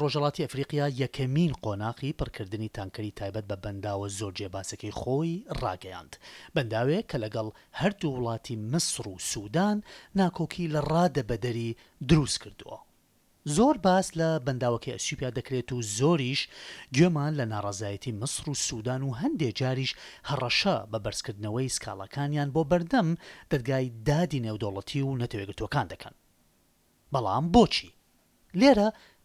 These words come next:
چەند پرسیارێک تایبەت بە قەیرانی نێوان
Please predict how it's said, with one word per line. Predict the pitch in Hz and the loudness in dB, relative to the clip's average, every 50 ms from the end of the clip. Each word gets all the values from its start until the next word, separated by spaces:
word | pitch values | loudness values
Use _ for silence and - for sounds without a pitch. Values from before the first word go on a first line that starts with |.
| _ _ _ - - | _ _ _ -4 0
چەند | - 160 - - | 0 0 2 2
پرسیارێک | - - - - 139 135 139 135 139 147 - - | 0 0 2 2 4 4 4 4 4 2 2 0
تایبەت | 120 110 104 - 110 110 | -4 -2 -2 -2 -4 -4
بە | 110 - - - | -6 -8 -8 -8
قەیرانی | 120 107 110 127 127 117 107 98 98 95 95 104 | -6 -4 -2 -2 -2 -2 -2 -6 -8 -8 -6 -4
نێوان | 120 123 117 110 104 95 95 | -2 -2 0 -2 -2 -4 -6